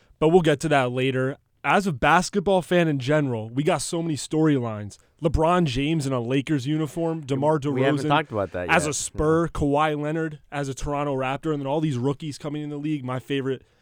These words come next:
Speaker 1: um, I'll say later on when we do our picks, because we're picking Rookie of the Year and all that.
Speaker 2: Yeah, we'll do some award picks, I think, near the end if we have time. Just, you know, fun stuff that probably almost never <laughs> works out.
Speaker 1: But then again, there's the, always the people that come into the N B A season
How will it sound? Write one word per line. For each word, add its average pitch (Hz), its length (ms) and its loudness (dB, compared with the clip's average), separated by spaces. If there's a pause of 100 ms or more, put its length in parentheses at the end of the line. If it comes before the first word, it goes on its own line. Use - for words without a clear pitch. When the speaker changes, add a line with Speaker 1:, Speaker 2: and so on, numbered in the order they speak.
(340)
Speaker 1:
um, 127 300 -2
I'll 127 200 0
say 139 300 -2
later 127 380 0
on 127 160 0
when 127 80 -4
we 123 100 -6
do 127 160 -2
our 123 120 0
picks, - 340 -4 (180)
because 131 180 -6
we're 123 60 -8
picking 127 400 -4
Rookie 123 300 -4
of 117 40 -6
the 117 60 -6
Year 120 140 -2
and 123 100 -4
all 117 140 -4
that. 110 340 -6
Speaker 2:
Yeah, 190 260 -2
we'll 160 120 -2
do 156 120 2
some 143 120 -4
award 127 440 2
picks, 120 220 -6
I 110 40 -16
think, 110 120 -10
near 110 140 -6
the 101 140 -8
end 101 180 -6
if 92 100 -12
we 104 80 -4
have 98 160 -4
time. 95 300 -8
Just, - 160 -16
you 135 80 -8
know, 113 80 -6
fun 107 260 -6
stuff 95 220 -8
that - 160 -12
probably 87 440 -4
almost 87 220 -10
never 92 420 -8 (240)
<laughs> - 240 -10
works - 300 4
out. 120 380 -2
Speaker 1:
But 160 180 0
then 185 160 4
again, 165 320 2
there's 139 200 -4
the, 143 80 -6 (120)
always 156 380 0
the 147 80 -6
people 147 340 -6
that 120 180 -6
come 139 180 -6
into 131 160 -8
the 131 120 -2
N 131 140 -2
B 131 120 -6
A 123 100 -6
season 110 520 -6